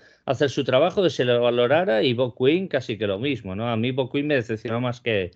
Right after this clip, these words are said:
que Patricia, personalmente, pero, y mira, al final salió mal. Creo que aprendió la señora Ford y, y toda su, su, su, o sea, todos los que dirigen la franquicia y,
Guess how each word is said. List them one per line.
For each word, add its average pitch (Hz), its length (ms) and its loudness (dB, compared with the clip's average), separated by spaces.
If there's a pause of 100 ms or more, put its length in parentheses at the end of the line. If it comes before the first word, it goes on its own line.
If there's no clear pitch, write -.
(300)
que 131 120 0
Patricia, 110 640 0 (360)
personalmente, 107 720 0
pero, 107 300 -10 (260)
y 120 140 -4
mira, 110 220 2
al 95 100 -6
final 104 260 -2
salió 107 320 0
mal. 143 340 0 (640)
Creo 147 240 6
que 135 100 4
aprendió 123 800 2
la 123 140 -2
señora 113 400 -4
Ford 156 380 2
y, 107 260 -4
y 113 120 -6
toda 110 280 -2
su, 110 580 -12
su, - 300 -16
su, - 120 -18 (160)
o - 80 -10
sea, 104 220 -2
todos 123 180 0
los 123 140 -2
que 120 120 -2
dirigen 120 520 0 (440)
la 123 100 0
franquicia 123 500 0
y, 127 400 -6